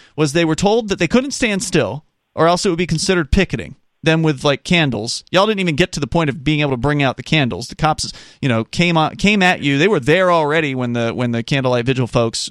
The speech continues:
uh, arrived, and the cops said, "You gotta walk."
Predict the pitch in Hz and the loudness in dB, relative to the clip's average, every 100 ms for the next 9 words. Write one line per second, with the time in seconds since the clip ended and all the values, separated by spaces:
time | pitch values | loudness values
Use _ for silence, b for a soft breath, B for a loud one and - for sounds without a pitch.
0 | - 117 95 90 117 165 92 - B B | -8 -6 -6 -4 0 0 0 -6 B B
1 | B 143 190 185 - 175 151 165 202 196 | B 0 2 2 0 -2 0 2 4 4
2 | 180 185 165 - | 4 2 0 -12